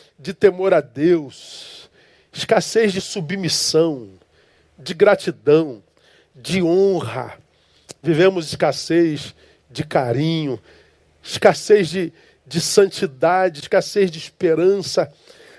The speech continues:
Nós vivemos um tempo de escassez de sonhos, escassez de perseverança, de honestidade, de integridade. Nós vivemos um tempo, irmãos, sinistro.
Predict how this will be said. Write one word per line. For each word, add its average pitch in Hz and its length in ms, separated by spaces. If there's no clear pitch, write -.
Nós 202 180
vivemos 220 300
um 180 80
tempo 226 300
de - 80
escassez 214 540
de 196 100
sonhos, - 960
escassez 202 600
de 170 80
perseverança, 160 1200
de 143 120
honestidade, 190 1000
de 160 160
integridade. 185 1040
Nós 233 240
vivemos 202 360
um 170 100
tempo, 196 420
irmãos, 165 880
sinistro. - 880